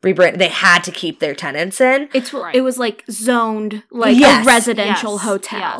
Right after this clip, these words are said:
Speaker 1: Yes,
Speaker 3: Yeah.
Speaker 1: so they weren't
Speaker 3: Plus,
Speaker 1: allowed to completely rebrand it.
Speaker 3: plus, by that point, that's how they're making all their money. They can't,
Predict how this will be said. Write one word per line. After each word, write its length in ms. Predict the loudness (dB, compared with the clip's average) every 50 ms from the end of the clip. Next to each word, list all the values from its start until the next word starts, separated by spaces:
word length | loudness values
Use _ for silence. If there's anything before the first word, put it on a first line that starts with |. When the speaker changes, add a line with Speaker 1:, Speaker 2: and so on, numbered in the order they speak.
| -6 -2
Speaker 1:
Yes, 240 | 2 4 4 4 2 0
Speaker 3:
Yeah. 40 | -4
Speaker 1:
so 180 | 2 4 4
they 140 | 6 6 4
weren't 240 | 6 6 4 6 8
Speaker 3:
Plus, 100 | 8 8
Speaker 1:
allowed 240 | 8 8 6 6 4
to 100 | 2 -4
completely 480 | -4 -4 -2 0 -2 -2 0 -4 -4 -4
rebrand 380 | -6 -6 -6 -6 -8 -8 -8
it. 40 | -4 2
Speaker 3:
plus, 280 | 2 2 2 2 -2
by 200 | -4 -4 -4 -4 0
that 260 | 0 0 0 0 -2
point, 280 | -8 -10 -10 -10 -6
that's 260 | -2 0 0 0 0 -2
how 140 | -2 -2
they're 160 | -2 -4 -8 -10
making 320 | -12 -14 -16 -16 -14 -10 -8
all 120 | -8 -8
their 140 | -10 -12 -16
money. 300 | -16 -16 -16 -16 -18 -20
They 160 | -16 -16 -18
can't, 560 | -16 -14 -12 -10 -10 -10 -12 -14 -20 -20 _